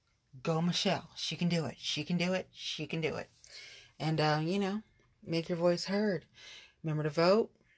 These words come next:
Um, do what you can to help Georgia, 'cause they're gonna need it. People's like, "There's no way Perdue and Loeffler were gonna win." You don't know Georgia. I lived there when I was little.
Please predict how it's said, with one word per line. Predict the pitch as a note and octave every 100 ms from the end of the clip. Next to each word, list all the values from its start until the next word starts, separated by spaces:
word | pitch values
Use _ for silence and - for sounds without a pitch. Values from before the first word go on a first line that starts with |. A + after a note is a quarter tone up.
| _ -
Um, | C#3+ C#3 C3 C3 C3 _ _ _ _ C3
do | D3+
what | D3 D3+
you |
can | - D#3 D#3
to | D#3
help | D#3+ E3 -
Georgia, | D#3+ E3 F#3 G3+
'cause | G#3 D#3 A#2+ A#2+
they're | C#3 C#3+
gonna | C#3+ E3 F3+
need | E3+ D#3
it. | D3 - _ - - - _ _
People's | C#3+ C#3
like, | D3+ C#3+ C#3+ _ -
"There's | D3 B2+
no | C#3+ D3+ D#3+ G#3
way | G#3 D3+
Perdue | - D#3 C3 - F#3 G#3+
and | C3+ C3+
Loeffler | F3 A#3 D3+ C#3+ C#3+
were | C#3+
gonna | C#3+ E3+
win." | F3 A#3 E3+ B2+ - - - - _
You | D3+ C#3+ C#3+ E3 C4
don't | G#3 F#3
know | F3 G3
Georgia. | F#3 A#3+ D4+ A#3+ G3+ F#3+ G3 - _ _ _ _ _ _ _
I | - A3+
lived | A#3 G#3+ E3+
there | F#3+
when | F3+
I | F3
was | D#3+
little. | D#3 C#4 B3 B3+